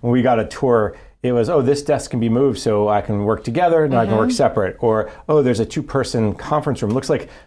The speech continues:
Speaker 1: a phone booth," for
Speaker 2: Mm-hmm.
Speaker 1: people who are old enough to remember what phone <laughs> booths actually were,
Speaker 2: Yeah,
Speaker 1: where
Speaker 2: yeah.
Speaker 1: you can just have a quiet space to, to get on a video call or just do some work. So
Speaker 2: Absolutely.
Speaker 1: th-,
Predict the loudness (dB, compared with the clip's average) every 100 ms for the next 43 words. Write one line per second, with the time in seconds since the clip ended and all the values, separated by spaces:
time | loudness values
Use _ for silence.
0 | -10 0 2 4 2 0 -2 -2 -2 0
1 | 0 2 2 2 4 2 0 0 -2 0
2 | -2 -4 -4 -2 0 0 -2 -2 -2 0
3 | 0 0 0 0 2 4 6 6 4 -2
4 | -4 0 2 2 2 0 2 2 2 0
5 | 2 2 2 -4 -2 -2 -2 -4 -4 -2
6 | -2 0 0 0 0 0 2 2 0 0
7 | -2 -2 -6 -10 -12 -10 -8 -6 -8 -8
8 | -8 -8 -8 -12 -10 -8 -8 -8 -14 -14
9 | -8 -8 -6 -8